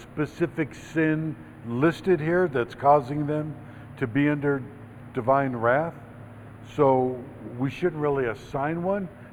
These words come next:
but what we should do is pretend like this is a multiple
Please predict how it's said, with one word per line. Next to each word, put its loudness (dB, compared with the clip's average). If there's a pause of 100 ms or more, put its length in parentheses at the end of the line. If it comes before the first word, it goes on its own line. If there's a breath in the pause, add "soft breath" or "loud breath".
but 6
what 8
we 0
should -6
do 0 (360 loud breath)
is -4
pretend 2
like 4
this 2
is -8
a 4
multiple 0